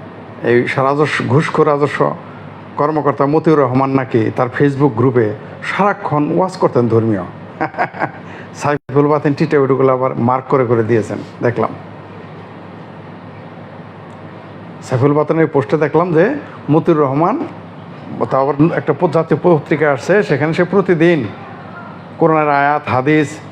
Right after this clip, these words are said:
এবং ইসলামী কথা, সৎ থাকার কথা বলতো, অথচ নিজে সবচেয়ে বড়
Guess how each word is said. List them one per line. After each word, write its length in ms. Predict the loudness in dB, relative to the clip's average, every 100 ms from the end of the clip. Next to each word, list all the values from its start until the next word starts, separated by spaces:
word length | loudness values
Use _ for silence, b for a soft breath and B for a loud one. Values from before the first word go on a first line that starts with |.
| -18 -18 -10 0
এবং 260 | 2 4
ইসলামী 360 | 2 2 2 2
কথা, 460 | 0 2 0 0 -2 -6
সৎ 300 | -4 -2 0
থাকার 220 | 0 2 2
কথা 200 | 0 0
বলতো, 160 | 0
অথচ 140 | 0 2
নিজে 280 | 2 2
সবচেয়ে 340 | 0 0 0 2
বড় 160 | 2